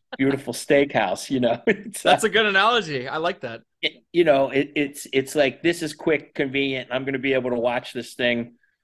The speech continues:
Speaker 1: uh, right here on my, uh, fifteen inch screen, and that's fine. Or you could even plug into your own T V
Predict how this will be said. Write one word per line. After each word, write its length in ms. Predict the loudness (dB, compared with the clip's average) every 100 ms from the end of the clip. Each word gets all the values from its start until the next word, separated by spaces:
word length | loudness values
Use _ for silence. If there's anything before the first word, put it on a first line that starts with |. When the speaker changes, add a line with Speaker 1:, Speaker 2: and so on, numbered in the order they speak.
| _ _ _ _
Speaker 1:
uh, 400 | -4 -2 -2 -4 -6 0
right 300 | 4 6 4
here 520 | 4 6 6 4 2
on 220 | -2 -2
my, 540 | -2 -2 0 0 -2 -8 _ _ _
uh, 260 | -8 -4 -4
fifteen 520 | -2 -4 -2 -4 -2
inch 200 | -6 -6
screen, 460 | -6 0 2 2 0
and 180 | -2 0
that's 300 | 0 -2 -6
fine. 640 | -2 -2 -2 -8 -14 -20 _ -20 0
Or 120 | 4
you 140 | 4 4
could 140 | 2
even 220 | 4 2 4
plug 320 | 4 4 4
into 200 | 0 2
your 180 | 4 2
own 220 | 0 -2
T 280 | -2 -2 0
V 440 | 0 0 -4 -8